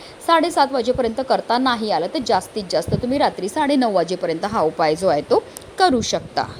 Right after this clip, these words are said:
हा उपाय करण्याकरता आपल्याला एक मातीची पंती घ्यायची आहे किंवा तुम्ही अगदी रोजच्या देवपूजेमध्ये जो दिवा वापरता तो घेतला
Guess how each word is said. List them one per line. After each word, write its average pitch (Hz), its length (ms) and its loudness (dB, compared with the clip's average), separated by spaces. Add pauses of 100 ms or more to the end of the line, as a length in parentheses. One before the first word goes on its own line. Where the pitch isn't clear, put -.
(540)
हा 370 140 6
उपाय 370 280 6
करण्याकरता 220 640 0
आपल्याला 220 260 2
एक 277 120 -4
मातीची 196 400 -2
पंती 208 380 0
घ्यायची 196 420 0
आहे 185 120 6
किंवा 233 200 0
तुम्ही 220 240 -2
अगदी 190 220 -4
रोजच्या 226 300 2
देवपूजेमध्ये 190 720 -2
जो 226 100 0
दिवा 220 280 0
वापरता 175 460 -2
तो 285 220 0
घेतला 247 320 2